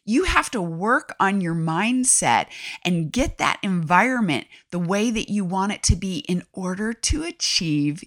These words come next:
your greatness. This has been a really helpful practice for me.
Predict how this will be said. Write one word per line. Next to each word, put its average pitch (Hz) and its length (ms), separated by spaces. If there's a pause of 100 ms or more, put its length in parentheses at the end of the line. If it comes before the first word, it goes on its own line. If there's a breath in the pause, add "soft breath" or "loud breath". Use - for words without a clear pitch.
(140)
your 180 220
greatness. 160 920 (460 loud breath)
This 427 240
has 571 120
been 427 160
a 247 80
really 240 380
helpful 233 540
practice 254 680
for 127 160
me. 135 360